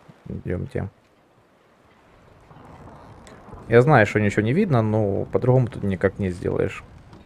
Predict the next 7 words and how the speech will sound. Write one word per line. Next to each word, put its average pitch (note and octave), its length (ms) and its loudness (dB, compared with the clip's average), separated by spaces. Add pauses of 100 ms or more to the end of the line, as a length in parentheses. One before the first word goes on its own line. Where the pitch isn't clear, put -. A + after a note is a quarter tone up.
(3000)
Так, C#3 320 6
что D#3+ 100 0
нам C#3+ 180 4
нужно G#2+ 220 0
взять? C#3 420 2 (480)
Стальное A2+ 680 0
огниво. A2 880 -2